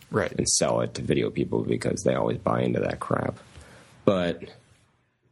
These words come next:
Speaker 2: I, and I, I, I admit I haven't actually, like, looked at it enough. But what I think it does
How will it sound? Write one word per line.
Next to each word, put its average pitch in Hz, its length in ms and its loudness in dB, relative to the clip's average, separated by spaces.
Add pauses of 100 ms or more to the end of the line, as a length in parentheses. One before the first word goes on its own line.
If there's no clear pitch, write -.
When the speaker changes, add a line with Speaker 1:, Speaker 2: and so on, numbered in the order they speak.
(2250)
Speaker 2:
I, 120 120 2
and 147 200 2
I, 135 240 -2 (260)
I, 113 200 2 (180)
I - 80 2
admit 98 400 2
I 90 80 0
haven't 85 340 0
actually, 76 360 -2
like, 73 320 -4 (360)
looked 85 300 2
at 87 100 2
it 80 120 2
enough. 82 260 0
But 104 120 2
what 101 160 2
I 92 80 0
think 156 280 0
it 285 160 0
does 76 500 -2